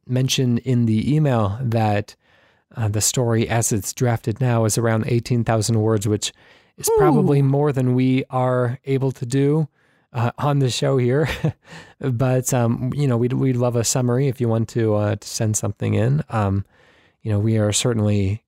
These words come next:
Speaker 1: able to approach these video game ideas from any direction.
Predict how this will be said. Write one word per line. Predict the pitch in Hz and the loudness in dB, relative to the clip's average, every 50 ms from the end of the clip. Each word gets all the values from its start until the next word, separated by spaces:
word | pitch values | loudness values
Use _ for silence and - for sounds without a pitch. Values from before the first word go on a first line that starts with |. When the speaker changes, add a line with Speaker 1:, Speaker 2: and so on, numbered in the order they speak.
| _ | _
Speaker 1:
able | - 139 135 127 135 131 120 | -2 -2 0 0 0 0 -2
to | - - - 131 127 | -2 -2 0 0 0
approach | 123 - - - 147 147 143 - - - - - | 0 0 -2 0 0 0 0 -2 -4 -6 -8 -8
these | 143 123 117 123 131 131 117 - | -8 -4 -2 0 0 0 0 -2
video | - 143 143 147 147 | -2 -2 0 0 0
game | 143 143 131 135 | 0 0 0 0
ideas | 131 127 123 131 143 147 143 - | 0 0 0 0 0 0 0 -2
from | - - 135 123 123 - | -2 -2 -2 -2 0 0
any | - 135 139 135 | 0 0 0 0
direction. | 123 127 131 131 139 139 - - - 143 151 165 170 | 0 0 0 0 -2 -2 -2 -4 -2 -2 -2 -2 -4